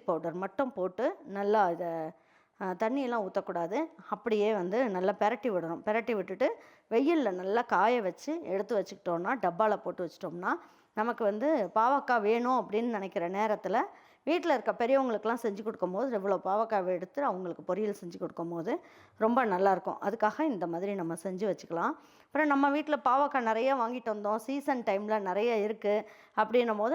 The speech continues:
நம்ம இந்த மாதிரிலாம் செஞ்சு வச்சுக்கலாம். நிறைய ஒவ்வொரு நாள் வந்து நம்ம மார்க்கெட்லலாம் போயிருக்கும் போது பாவக்காய் ரொம்ப சீப்பா இருக்கு அப்படின்ற நேரத்துல வாங்கிட்டு வந்து இந்த மாதிரி கட் பண்ணி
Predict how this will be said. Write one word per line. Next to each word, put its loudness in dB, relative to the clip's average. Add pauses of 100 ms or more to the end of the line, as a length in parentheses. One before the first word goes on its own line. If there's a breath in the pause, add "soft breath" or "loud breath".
நம்ம 0
இந்த -4
மாதிரிலாம் -4
செஞ்சு -8
வச்சுக்கலாம். -12 (340)
நிறைய 2 (140)
ஒவ்வொரு -2
நாள் 2
வந்து -6
நம்ம -2 (120)
மார்க்கெட்லலாம் -2
போயிருக்கும் -6
போது -6
பாவக்காய் 0
ரொம்ப -6 (100)
சீப்பா -2
இருக்கு -6
அப்படின்ற -4 (120)
நேரத்துல -6 (680 loud breath)
வாங்கிட்டு 4
வந்து 0
இந்த -2
மாதிரி 2
கட் -2
பண்ணி 0